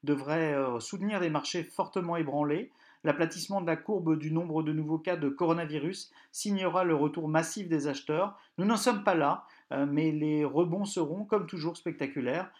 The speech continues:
Rappelons que la performance de long terme des actions se fait en grande partie sur les journées de fort rebond. Il n'est donc pas le moment, selon nous, de capituler. Voilà, nous vous souhaitons, euh, une excellente semaine et puis bon courage à tous, euh,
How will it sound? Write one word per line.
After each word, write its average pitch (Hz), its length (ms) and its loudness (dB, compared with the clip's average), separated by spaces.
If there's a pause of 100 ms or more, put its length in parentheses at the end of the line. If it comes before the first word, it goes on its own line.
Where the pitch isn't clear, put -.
(160)
Rappelons 175 280 0
que 165 80 -4
la 180 80 2
performance 165 560 0
de 156 60 2
long 190 180 0
terme 180 240 -2
des 143 160 -2
actions 151 400 -6 (380)
se - 180 -2
fait 165 300 -2
en 139 80 4
grande 175 320 0
partie 175 360 0
sur 160 200 -2
les 139 80 2
journées 160 280 -2
de 143 100 -2
fort 139 220 -4
rebond. 139 480 -4
Il 160 120 -4
n'est 143 100 -2
donc 139 260 -2 (120)
pas 185 140 2
le 170 120 0
moment, 143 500 0
selon 175 320 -2
nous, 151 220 -2 (280)
de 156 120 4
capituler. 139 680 -2 (200)
Voilà, 127 160 -2
nous 127 120 0
vous 143 80 -6
souhaitons, 160 500 -2
euh, 127 100 0 (200)
une 160 120 -2
excellente 190 440 0
semaine 156 480 -2 (260)
et 135 100 -2
puis 160 140 -6
bon 160 160 0
courage 170 420 0
à 151 60 0
tous, 160 320 -8
euh, 135 240 -2